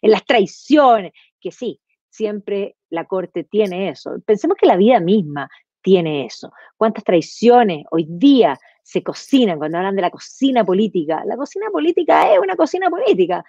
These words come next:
donde efectivamente se fríen algunos para el beneficio de otros, y donde la política hace que se cambien las convicciones a momentos de turno. Eh, yo creo que hoy día no hay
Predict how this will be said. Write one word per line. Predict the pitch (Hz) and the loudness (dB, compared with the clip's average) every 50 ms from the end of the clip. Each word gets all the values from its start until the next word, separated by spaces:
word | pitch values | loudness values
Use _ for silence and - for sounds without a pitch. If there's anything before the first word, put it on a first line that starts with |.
| _ _ _ | _ _ _
donde | 220 220 240 233 | -6 -4 -4 -4
efectivamente | - 262 202 - 320 320 339 330 320 320 320 311 - 285 | -4 -6 -6 -4 -2 0 0 0 0 -2 -4 -6 -8 -10
se | - - 226 | -8 -8 -8
fríen | - - 226 294 294 285 277 | -6 -4 -4 -2 -2 -2 -2
algunos | 254 233 233 220 240 302 320 302 302 311 330 320 _ _ _ _ _ | -2 -2 -2 -2 -2 -2 -2 0 -2 -2 -4 -6 _ _ _ _ _
para | - 208 208 208 | -2 0 2 2
el | 214 | 2
beneficio | 190 208 202 190 - - 262 - - - 226 | 0 0 -2 -2 -4 -6 -6 -6 -6 -4 -2
de | 226 214 233 254 | 0 0 2 2
otros, | 240 185 160 160 147 139 - _ _ _ _ | 0 0 -2 -4 -8 -8 -10 _ _ _ _
y | 202 196 | -2 -2
donde | 180 190 196 190 185 175 190 190 - - | 0 0 0 -2 -2 0 0 -2 -2 -4
la | 160 156 165 | -4 -4 -4
política | 165 175 180 202 254 214 254 247 202 220 226 | -2 -2 -2 -2 -2 -2 -2 0 2 2 2
hace | 226 - - 240 196 | 2 0 -4 -2 0
que | 214 202 180 - _ _ | 0 0 0 -2 _ _
se | _ - 175 | _ -6 -2
cambien | - 214 220 226 233 226 214 | 0 0 0 0 0 0 0
las | 208 196 | -2 -2
convicciones | - - 190 185 165 160 - - - - 233 247 233 226 220 226 226 - _ _ _ _ _ | -4 -6 -6 -6 -8 -10 -14 -16 -8 -2 0 0 2 2 0 -4 -6 -8 _ _ _ _ _
a | - 262 285 | -6 -6 -4
momentos | 294 277 269 269 240 - 233 214 | -2 -2 -4 -4 -2 -2 0 0
de | 202 190 | 0 2
turno. | 175 302 311 269 208 180 160 147 143 - _ _ _ _ | 2 2 2 2 0 -2 -4 -8 -12 -14 _ _ _ _
Eh, | - 196 208 214 | -2 0 0 0
yo | 262 302 | 2 2
creo | 381 415 | 2 2
que | 392 381 | 2 2
hoy | 302 | 2
día | 320 349 349 | 2 2 2
no | 339 320 302 294 | 2 0 -4 -4
hay | 294 294 302 330 370 392 403 370 | -2 -2 -2 -2 -2 -4 -6 -10